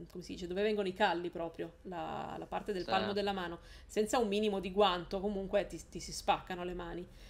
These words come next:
Speaker 1: E, e ha anche senso che invece le dita siano libere per poter maneggiare pistole e quant'altro, quindi in realtà i guanti di Lara hanno un senso. <laughs> Sono una delle cose del sua, della sua attrezzatura che hanno un senso, secondo me. E niente, niente guanti <laughs> e via.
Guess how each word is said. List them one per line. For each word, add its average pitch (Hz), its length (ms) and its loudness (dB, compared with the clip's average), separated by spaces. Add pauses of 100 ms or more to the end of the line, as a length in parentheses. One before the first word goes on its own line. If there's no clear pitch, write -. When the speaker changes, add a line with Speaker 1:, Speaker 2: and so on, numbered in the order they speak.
(120)
Speaker 1:
E, - 240 4
e 202 60 8
ha 208 120 8
anche 240 240 4
senso 214 320 4
che 180 80 0
invece 208 280 4
le 190 260 0
dita 185 300 0
siano 202 300 0
libere 208 420 4
per - 120 -2
poter 175 280 -4
maneggiare 170 480 -2
pistole 185 560 -2
e 190 40 -2
quant'altro, 185 520 -2
quindi 247 180 -4
in 208 60 4
realtà 240 200 6
i 180 80 2
guanti 214 280 2
di 214 100 2
Lara 226 200 6
hanno 175 260 2
un 180 80 -4
senso. 202 520 0
<laughs> - 280 -6 (480)
Sono 233 240 4
una 269 140 6
delle 220 200 8
cose 240 240 8
del 214 120 6
sua, 214 380 6
della 202 180 4
sua 247 120 0
attrezzatura 220 520 0
che - 80 -4
hanno 190 200 0
un 180 80 -4
senso, 185 480 -2
secondo 175 340 -8
me. 190 200 -10 (1300)
E 381 120 4
niente, 202 600 2
niente 226 340 6
guanti 185 500 4
<laughs> - 140 -2
e 240 60 6
via. 190 300 -2